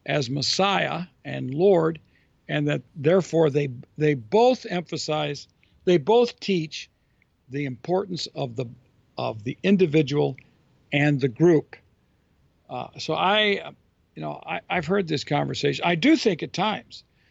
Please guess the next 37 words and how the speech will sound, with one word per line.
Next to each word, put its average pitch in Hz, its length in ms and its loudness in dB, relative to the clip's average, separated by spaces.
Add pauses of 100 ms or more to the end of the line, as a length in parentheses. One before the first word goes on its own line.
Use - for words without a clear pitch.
(360)
that 143 240 -4
there 160 160 0
are 151 100 0
people 147 540 -2
in 131 220 -6
theology 139 680 0
who 135 440 -4
are 123 160 -8
so 180 400 0
obsessed 151 520 -4
with 123 160 -10 (100)
individual 139 600 -2
salvation 127 720 -2 (460)
that 139 160 0
they 147 140 4
don't 170 180 4
have 147 220 4
any 156 320 2
ecclesiology 143 920 0
left. 165 420 -4 (840)
And 147 140 0
I 175 100 2
think 233 280 0
that 170 160 -6
there 180 140 -2
are 165 100 0
some 214 280 0
people 160 480 0 (460)
who 170 140 2
are 156 140 4
so 196 340 2
obsessed 170 560 -2
with 156 220 -2
the, 143 340 -4 (420)
let's 139 160 -4
say, 147 220 2
the, 131 280 -8